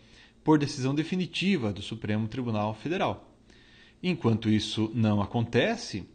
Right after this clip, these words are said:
a rigor, a decisão proferida pelo Supremo tem eficácia apenas inter partes. Ah, o C P C de dois mil e quinze não faz referência expressa a isso.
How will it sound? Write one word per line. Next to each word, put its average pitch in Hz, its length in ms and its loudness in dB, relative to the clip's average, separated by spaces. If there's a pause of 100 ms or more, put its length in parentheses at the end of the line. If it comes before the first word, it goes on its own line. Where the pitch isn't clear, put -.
a 113 80 -2
rigor, 123 640 2 (420)
a 123 60 -4
decisão 110 460 2
proferida 107 520 -2
pelo 113 200 -4
Supremo 160 480 -4
tem 165 200 -2
eficácia 143 560 -4
apenas 147 380 -4
inter 196 280 -2
partes. - 640 -4 (840)
Ah, 107 280 -2 (100)
o 143 100 2
C 131 140 0
P 123 140 2
C 117 180 0
de 117 60 -2
dois 139 180 -2
mil 185 80 -2
e 180 40 -4
quinze 214 360 0
não 202 500 0 (200)
faz 147 200 2
referência 143 600 2
expressa 143 540 0
a 185 40 2
isso. 165 420 0